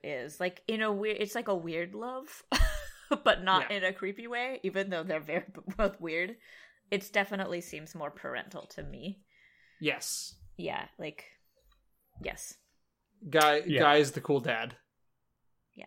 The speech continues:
Speaker 3: They're super weird, but in a way that is not in the slightest bit creepy.
Speaker 1: Yes,
Speaker 3: Like,
Speaker 1: it's
Speaker 3: at
Speaker 1: not
Speaker 3: any, and at all
Speaker 1: sexual at all. <laughs>
Speaker 3: points. They're just, they're super weird, and
Speaker 1: They're
Speaker 3: it's
Speaker 1: quirky.
Speaker 3: never, like, creepy.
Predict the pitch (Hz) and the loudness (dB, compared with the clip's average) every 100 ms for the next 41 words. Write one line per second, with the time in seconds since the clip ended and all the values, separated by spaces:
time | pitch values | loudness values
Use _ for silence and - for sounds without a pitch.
0 | - 151 156 - 190 180 196 160 131 127 | -2 4 4 8 8 10 12 12 10 4
1 | 127 135 123 139 131 135 147 131 120 120 | 4 2 -2 2 2 2 0 2 2 2
2 | 117 123 123 113 120 117 117 - - _ | 2 2 0 0 2 4 2 -2 -12 _
3 | _ _ - 113 107 - 131 113 110 - | _ _ -4 -2 -2 0 2 2 0 -4
4 | 107 - 113 101 110 - - _ 202 185 | -6 -6 -8 -8 -10 -12 -18 _ 0 4
5 | 208 - 123 110 92 131 190 160 190 151 | 4 4 6 6 4 6 10 12 12 12
6 | 147 139 143 190 240 233 - - - 302 | 12 8 2 4 4 2 0 -2 -4 -6
7 | - 131 127 139 - - 147 131 - 143 | 2 4 6 4 4 4 4 4 4 4
8 | 127 139 123 110 113 131 - 123 107 - | 6 4 4 4 4 4 2 0 -2 2
9 | - 113 107 110 107 107 104 113 - - | 4 4 4 0 -2 0 0 -2 -8 -6
10 | 95 90 90 | -6 -8 -14